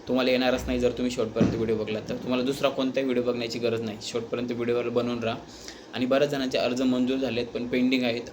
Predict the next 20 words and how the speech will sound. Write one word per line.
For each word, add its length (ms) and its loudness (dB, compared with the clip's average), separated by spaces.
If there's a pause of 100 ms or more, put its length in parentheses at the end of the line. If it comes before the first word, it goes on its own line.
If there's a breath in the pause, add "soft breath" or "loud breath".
(120)
किंवा 160 2
बऱ्याच 300 2
जणांचे 280 -2
अर्ज 180 0
मंजूर 380 2
झालेत 220 0
पण 160 -4
अजून 180 -2
पैसे 300 0
आले 160 0
नाहीत, 180 -4 (180)
तर 60 0 (120)
कमेंटमध्ये 460 0
सांगा, 280 -4
आपण 240 -4
नक्कीच 320 -2
त्याच्यावर 280 0
नवीन 220 0
व्हिडिओ 220 0
बनवू. 260 0